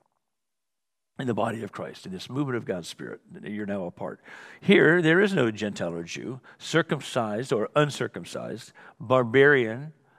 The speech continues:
Scythian, slave or free, but Christ is all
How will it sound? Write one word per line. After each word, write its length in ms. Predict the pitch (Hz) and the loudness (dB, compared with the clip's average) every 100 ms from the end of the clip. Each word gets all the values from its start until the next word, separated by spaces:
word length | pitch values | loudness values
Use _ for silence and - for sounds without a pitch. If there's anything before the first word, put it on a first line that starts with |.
| _ _ | _ _
Scythian, 720 | - 165 - 101 98 139 - _ _ - _ | -2 -2 0 -4 -4 -8 -14 _ _ -20 _
slave 480 | - - 120 117 117 | -20 -2 4 4 4
or 60 | 117 | 0
free, 500 | - 190 139 87 95 - - - | 0 2 2 0 -10 -20 -8 -2
but 160 | 123 | -2
Christ 520 | - 170 202 247 - | 2 4 6 4 -4
is 260 | - 190 170 | 0 0 0
all 580 | - 113 107 110 107 | -2 0 0 -2 -6